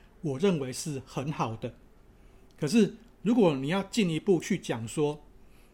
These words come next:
那这跟消费者有什么关系呢？为什么消费者要给你机会呢？这个时候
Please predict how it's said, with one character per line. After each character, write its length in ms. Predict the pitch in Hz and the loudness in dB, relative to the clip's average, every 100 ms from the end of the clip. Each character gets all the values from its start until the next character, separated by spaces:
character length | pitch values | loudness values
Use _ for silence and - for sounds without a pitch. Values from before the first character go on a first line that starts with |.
| - - | -20 -4
那 340 | - 208 160 135 | 4 4 2 -8
这 180 | - 185 | -2 0
跟 220 | 156 156 | 2 -2
消 220 | 165 156 147 | -2 -4 -2
费 180 | 160 | -4
者 180 | 131 123 113 | -4 -8 -8
有 220 | 131 127 | -6 -4
什 200 | 165 135 | -4 -6
么 100 | 117 | -6
关 260 | 113 143 127 | -6 -6 -6
系 260 | 127 - 127 | -8 -8 -6
呢？ 260 | 123 113 110 - | -6 -8 -10 -2
为 140 | 185 | 0
什 120 | 165 127 | 0 -6
么 120 | 117 | -6
消 180 | 170 151 | -4 -2
费 160 | 170 | -2
者 140 | 127 120 | -4 -4
要 180 | 156 - - | -4 -6 -8
给 240 | 131 123 | -6 -4
你 240 | 165 139 101 | -4 -6 -8
机 280 | - 151 147 | -10 -8 -8
会 300 | - 165 131 | -2 0 0
呢？ 260 | 120 113 120 - - - - - - | -2 -6 -10 -18 -20 -20 -20 -20 -4
这 120 | 214 | 0
个 60 | 170 | 0
时 140 | 151 | 2
候 300 | 165 151 | 2 2